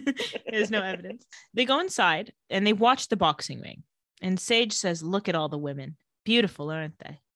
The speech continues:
Speaker 2: And then she points at, like, the girls in the front who are having fun. She says, "Not them." <laughs> She says, "They're too hungry for attention.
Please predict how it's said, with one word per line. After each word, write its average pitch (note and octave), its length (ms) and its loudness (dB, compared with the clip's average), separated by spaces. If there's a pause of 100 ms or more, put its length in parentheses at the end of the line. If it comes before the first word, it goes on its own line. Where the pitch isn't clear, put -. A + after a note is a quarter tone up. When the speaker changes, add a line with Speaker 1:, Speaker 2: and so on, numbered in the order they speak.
(100)
Speaker 2:
And E3 240 -4
then G3 60 0
she A3+ 160 -2
points B3+ 380 0
at, - 100 2
like, G3 220 2
the F#3+ 80 0
girls F#3 260 0
in G#3 80 -2
the F#3 60 -2
front F#3 260 -2
who G3 80 -2
are F3+ 120 0
having E3+ 360 -2 (120)
fun. E3 340 0 (240)
She A#3 100 0
says, D#3+ 240 0
"Not C4+ 240 8
them." F#3+ 220 4
<laughs> - 160 2 (920)
She C#4+ 120 -2
says, A3 200 4
"They're G#3+ 200 8
too C#4+ 300 8
hungry B3+ 400 8
for G#3 160 6
attention. F#3 580 0